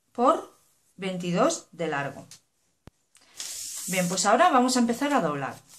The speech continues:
Vamos a doblar de la siguiente manera. La primera tira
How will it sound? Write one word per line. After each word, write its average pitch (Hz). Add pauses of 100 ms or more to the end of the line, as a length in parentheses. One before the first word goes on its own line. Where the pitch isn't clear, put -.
(960)
Vamos 269
a 285
doblar 285
de 294
la 202
siguiente 175
manera. 143 (460)
La 208
primera 277
tira 339